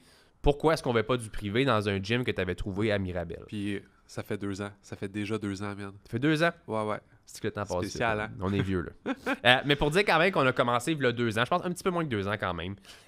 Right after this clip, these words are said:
Speaker 1: euh, à faire du privé avec toi seulement, même qui a commencé à le
Speaker 2: Ouais.
Speaker 1: faire. Et tranquillement, pas vite, on a tellement eu de demandes qu'on a pu justement engager de plus en plus.
Speaker 2: Quand t'as pas le choix d'engager d'autres personnes, là, c'est un
Speaker 1: C'est un
Speaker 2: beau
Speaker 1: beau
Speaker 2: problème.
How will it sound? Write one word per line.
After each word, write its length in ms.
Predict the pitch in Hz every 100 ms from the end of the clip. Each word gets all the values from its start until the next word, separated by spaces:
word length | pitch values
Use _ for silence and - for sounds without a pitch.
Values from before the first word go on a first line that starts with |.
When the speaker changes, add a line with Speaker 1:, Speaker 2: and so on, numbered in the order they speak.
| -
Speaker 1:
euh, 200 | 104 104
à 140 | - 120
faire 220 | 143 151
du 100 | 131
privé 380 | - 107 104 127
avec 280 | 104 101 -
toi 180 | - 123
seulement, 380 | - 101 104
même 120 | 110 107
qui 60 |
a 40 | 95
commencé 360 | 104 90 92
à 40 | 107
le 80 | 107
Speaker 2:
Ouais. 40 |
Speaker 1:
faire. 140 | 123 123
Et 80 | 123
tranquillement, 440 | 143 139 143 147
pas 160 | 147 113
vite, 340 | 131 170 - - - - - - -
on 120 | 113
a 80 | 117
tellement 420 | - 139 135 127 -
eu 220 | 135 143 - - -
de 100 | 107
demandes 680 | 107 107 110 117 190 185 117 - - _
qu'on 220 | 127 120
a 60 | 123
pu 140 | 135
justement 360 | 147 135 120 127
engager 400 | 127 110 98 113
de 80 | 104
plus 260 | - 101 95
en 120 | 85
plus. 180 | - - _ -
Speaker 2:
Quand 80 | 160
t'as 140 | 165
pas 140 | 120 120
le 60 |
choix 240 | 98 - 127
d'engager 460 | 110 98 95 95
d'autres 220 | 107 95 95
personnes, 440 | 90 - 107 101
là, 140 | 101 98 _
c'est 140 | -
un 40 | 104
Speaker 1:
C'est 60 |
un 60 | 143
Speaker 2:
beau 160 | 147 185
Speaker 1:
beau 60 |
Speaker 2:
problème. 140 | 98